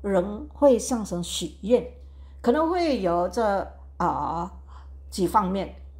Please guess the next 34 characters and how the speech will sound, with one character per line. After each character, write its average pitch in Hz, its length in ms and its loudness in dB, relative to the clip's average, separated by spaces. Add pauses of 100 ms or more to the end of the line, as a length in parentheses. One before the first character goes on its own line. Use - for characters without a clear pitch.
或 226 140 4
者 165 100 2
是 190 300 -2
说 180 400 2 (160)
人 196 260 2
会 233 160 4
有 175 140 0
特 - 180 4
别 254 140 4
的 262 80 2
感 202 320 -2
动 339 180 -2
的 254 100 4
时 - 220 -4
候 170 320 0 (200)
会 214 280 4
向 170 340 -4
神 175 320 -4
许 - 260 -8
愿， 180 280 -2 (460)
或 339 120 6
者 190 380 0
人 202 240 -2
遇 330 180 2
到 262 380 0 (240)
危 247 400 8
急 170 240 -6
的 185 100 -6
时 170 280 -8
候 185 180 -6 (160)
也 175 340 0
会 277 280 2
许 - 240 -6
愿 180 280 0